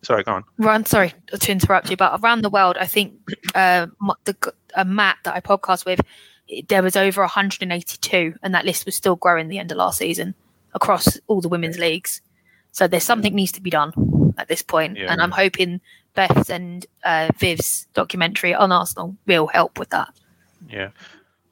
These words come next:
Speaker 1: and, and obviously, uh, in the A B W chat, we've been counting the men's A C L injury since the start of this season as well, and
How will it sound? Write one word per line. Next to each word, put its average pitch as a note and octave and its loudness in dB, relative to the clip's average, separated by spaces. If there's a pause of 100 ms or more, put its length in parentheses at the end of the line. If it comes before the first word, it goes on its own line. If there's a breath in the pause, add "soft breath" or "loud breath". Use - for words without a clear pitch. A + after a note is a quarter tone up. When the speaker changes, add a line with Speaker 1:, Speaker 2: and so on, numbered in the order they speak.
Speaker 1:
and, D3+ 0
and D3+ -2 (260)
obviously, C#3 2
uh, A2 2
in B2 0
the A#2+ 2
A B2 2
B A2 -4
W A#2 -2
chat, F#2+ 0
we've B2+ -4
been A#2+ -6
counting G#2+ 0
the G#2 0
men's C3+ 0
A G2 2
C - -2
L F#2+ 6
injury F#2+ -2
since - -4
the - -8
start G#2 0
of - -8
this D3 0
season G2+ -2
as G2+ -4
well, A#2+ 4
and G#2 0